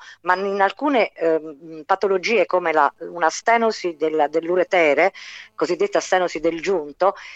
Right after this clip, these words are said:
io riesco a capire, eh, io, cioè, faccio capire al, al chirurgo, eh, quanto nell'intervento di, eh, allargamento, diciamo in maniera semplice, perché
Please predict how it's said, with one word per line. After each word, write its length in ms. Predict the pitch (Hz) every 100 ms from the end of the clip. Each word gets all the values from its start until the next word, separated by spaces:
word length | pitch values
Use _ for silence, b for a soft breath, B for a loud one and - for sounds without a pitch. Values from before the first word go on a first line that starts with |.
| B
io 220 | 254 294
riesco 500 | 254 220 170 - -
a 80 | 160
capire, 680 | - 214 240 247 247 262 - _ -
eh, 280 | 185 180 180 180 _ _ _
io, 340 | 170 160 147 -
cioè, 180 | - 127
faccio 360 | - 165 - 175
capire 480 | 165 - 262 180 151
al, 140 | 160 -
al 340 | - 185 175 175
chirurgo, 600 | 233 220 196 170 202 240 B B B -
eh, 260 | 190 185 175
quanto 520 | - 277 208 170 165
nell'intervento 1200 | 165 180 175 180 185 196 180 180 247 233 170 - 165
di, 320 | 180 226 - _
eh, 220 | - 156 -
allargamento, 920 | 160 165 190 180 196 208 175 165 160
diciamo 320 | 160 196 202
in 80 | 196
maniera 340 | 185 196 190
semplice, 600 | 180 196 175 156 151 143 147
perché 340 | 139 - 160